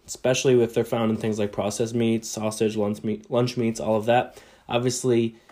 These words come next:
you know my opinion by now, hopefully, or if not, I'll remind you. I believe in whole,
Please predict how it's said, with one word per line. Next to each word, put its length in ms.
you 260
know 680
my 180
opinion 460
by 140
now, 240
hopefully, 440
or 100
if 140
not, 260
I'll 160
remind 380
you. 200
I 300
believe 320
in 100
whole, 680